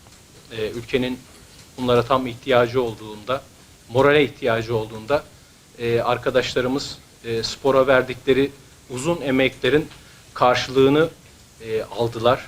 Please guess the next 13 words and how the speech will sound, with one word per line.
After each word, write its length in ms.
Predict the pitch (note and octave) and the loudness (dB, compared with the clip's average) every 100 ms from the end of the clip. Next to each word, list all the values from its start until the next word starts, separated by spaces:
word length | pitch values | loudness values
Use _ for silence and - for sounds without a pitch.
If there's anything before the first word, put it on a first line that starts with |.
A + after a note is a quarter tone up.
| - | -4
almaya 420 | A#2+ B2+ B2+ A#2+ | -2 2 2 2
devam 340 | A#2+ C3 D3 | 4 4 2
ediyorlar. 420 | A#2+ A2 G#2+ C#3 - - _ _ - - - - | -2 -6 -4 -4 -6 -18 _ _ -20 -20 -20 -12
E, 140 | B2 B2 | -4 -4
uzun 280 | C3+ B2 D3+ | -2 0 2
emekler 520 | C#3 C3+ D3 C#3+ C3 | 4 4 4 4 4
veriyorlar, 480 | A#2 G#2+ A2 B2 - | 0 0 0 0 2
çok 220 | D#3+ D#3+ | 0 2
çalışıyorlar. 640 | D3 A#2+ - A#2+ A2 C#3+ - - - - - - - | 0 0 -2 -2 0 -2 -4 -20 -20 -20 -20 -16 0
E, 80 | B2 | 4
ve 360 | A#2 B2 D3+ | 4 4 2
bu 60 | D#3+ | 0
çalışmalarının 760 | - E3+ D#3+ E3 D3+ D#3+ E3 | 0 2 2 2 4 4 2